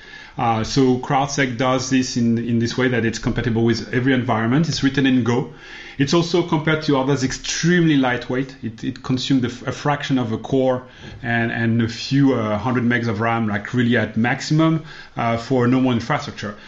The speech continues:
One day we had one guy coming saying, "You know what? Y-, your product is consuming sixteen gig of ram and close to one core on my machine." Like,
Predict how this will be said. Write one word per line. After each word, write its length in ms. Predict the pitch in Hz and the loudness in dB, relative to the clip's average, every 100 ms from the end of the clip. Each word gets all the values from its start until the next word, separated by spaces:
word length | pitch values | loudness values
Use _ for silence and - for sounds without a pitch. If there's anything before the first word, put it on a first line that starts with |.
| - - | -20 -4
One 160 | 135 | 2
day 80 | 143 | 2
we 160 | 160 156 | 4 4
had 180 | 147 135 | 4 2
one 220 | 147 156 | 2 2
guy 220 | 147 147 | 2 2
coming 320 | 143 135 135 | 0 2 2
saying, 340 | 135 127 120 123 | 2 0 2 4
"You 80 | |
know 120 | 151 160 | 4 4
what? 320 | 156 - - | 2 0 -6
Y-, 40 | |
your 380 | 135 135 131 135 | -6 -6 -2 -4
product 400 | 135 143 139 139 | 0 0 0 -2
is 100 | 123 | -4
consuming 400 | - 127 131 127 | -4 -2 2 2
sixteen 540 | - 147 - 143 135 | 0 -4 -2 0 2
gig 180 | 123 156 | 2 2
of 180 | 139 - | 0 0
ram 260 | 117 113 120 | -2 0 0
and 180 | 123 113 | -2 0
close 200 | 143 143 - | 0 0 -2
to 120 | 117 | 0
one 320 | 131 135 131 | 2 0 -2
core 360 | - 147 120 117 | 0 0 2 0
on 180 | 120 | -2
my 60 | 113 | 0
machine." 480 | 107 101 165 101 - - _ _ - | -2 0 -2 -2 -6 -18 _ _ -8
Like, 180 | 104 | -8